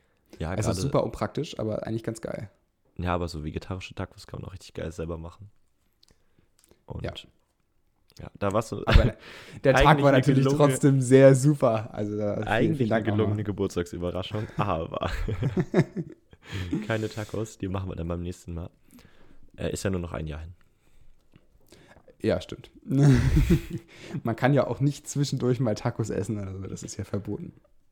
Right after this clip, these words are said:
Speaker 1: Ja. Dann haben wir danach noch Schrottwichteln gemacht.
Speaker 2: Das war, das
Speaker 1: Einen
Speaker 2: war
Speaker 1: Tag.
Speaker 2: echt, das war echt geil. Also das,
Speaker 1: Und
Speaker 2: das
Speaker 1: ich
Speaker 2: war mein, mein Highlight.
Speaker 1: Ja. Eine Person hat zwei, zwei Nerf, äh, Blaster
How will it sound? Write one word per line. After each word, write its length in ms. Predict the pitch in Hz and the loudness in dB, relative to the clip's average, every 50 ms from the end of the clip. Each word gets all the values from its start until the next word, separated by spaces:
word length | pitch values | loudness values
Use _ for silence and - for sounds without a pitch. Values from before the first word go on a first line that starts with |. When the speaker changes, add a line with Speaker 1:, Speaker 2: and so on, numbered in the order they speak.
| _ _ | _ _
Speaker 1:
Ja. 240 | - 90 85 - 147 143 135 - - - - - - - _ _ _ _ _ _ _ - | -10 -8 -8 -8 -8 -10 -12 -18 -20 -20 -20 -20 -20 -20 _ _ _ _ _ _ _ -6
Dann 240 | - 101 98 101 104 | -4 -4 -2 -2 -4
haben 100 | 110 104 | -4 -2
wir 60 | 98 | -2
danach 280 | 98 98 95 98 101 95 | -2 -2 -2 -4 -6 -6
noch 180 | 98 92 90 - | -8 -10 -8 -6
Schrottwichteln 720 | - - - - - - - 82 80 - - 82 82 82 | -6 -6 -6 -6 -8 -8 -8 -8 -8 -8 -8 -8 -6 -6
gemacht. 420 | 82 82 80 92 110 - - - _ _ _ _ _ _ _ _ _ _ _ _ _ _ _ _ _ - | -4 -4 -4 -4 -6 -8 -12 -18 _ _ _ _ _ _ _ _ _ _ _ _ _ _ _ _ _ -8
Speaker 2:
Das 220 | - 120 120 - | -8 -6 -4 -4
war, 80 | 117 101 | -4 -2
das 200 | - 123 - - | -2 -4 -4 -2
Speaker 1:
Einen 120 | - - | -4 -4
Speaker 2:
war 40 | 92 98 | -4 -6
Speaker 1:
Tag. 40 | - - - - - | -10 -18 -20 -18 -18
Speaker 2:
echt, 120 | - - _ _ _ _ _ _ _ - _ _ _ | -18 -18 _ _ _ _ _ _ _ -20 _ _ _
das 200 | - 113 - - | -12 -12 -10 -10
war 60 | - - | -10 -12
echt 100 | - - | -12 -12
geil. 260 | - - - - - - - - - - | -12 -12 -10 -12 -12 -14 -20 -20 -18 -12
Also 240 | - 117 110 104 113 | -8 -8 -6 -6 -6
das, 80 | 104 95 | -6 -6
Speaker 1:
Und 100 | 95 92 | -6 -8
Speaker 2:
das 80 | 98 | -8
Speaker 1:
ich 40 | 104 | -8
Speaker 2:
war 80 | 113 110 | -8 -8
mein, 280 | 104 101 101 110 - - - | -8 -10 -10 -12 -14 -16 -18
mein 120 | 98 - | -18 -16
Highlight. 360 | - - - - - - - _ _ _ _ _ _ _ _ _ _ - | -14 -14 -14 -14 -16 -18 -20 _ _ _ _ _ _ _ _ _ _ -14
Speaker 1:
Ja. 160 | 80 - - - - - - _ _ - | -14 -14 -16 -18 -20 -20 -20 _ _ -12
Eine 160 | - - 98 92 | -8 -8 -8 -6
Person 260 | - 107 95 98 98 | -6 -8 -6 -6 -6
hat 100 | 92 - | -8 -8
zwei, 440 | - - - 95 90 92 95 - - _ | -12 -6 -4 -2 0 0 -2 -4 -8 _
zwei 260 | - - - 87 80 | -14 -8 -6 -4 -4
Nerf, 480 | 92 92 87 85 87 90 - - - - - | -4 -2 -2 -2 -2 -4 -6 -10 -20 -16 -10
äh, 460 | - 80 80 78 78 76 73 69 - 85 - _ _ _ _ _ _ _ _ _ _ _ _ _ - | -8 -8 -6 -6 -6 -8 -8 -10 -12 -14 -16 _ _ _ _ _ _ _ _ _ _ _ _ _ -12
Blaster 480 | - 80 85 85 - - - - - | -8 -8 -8 -8 -8 -10 -10 -10 -12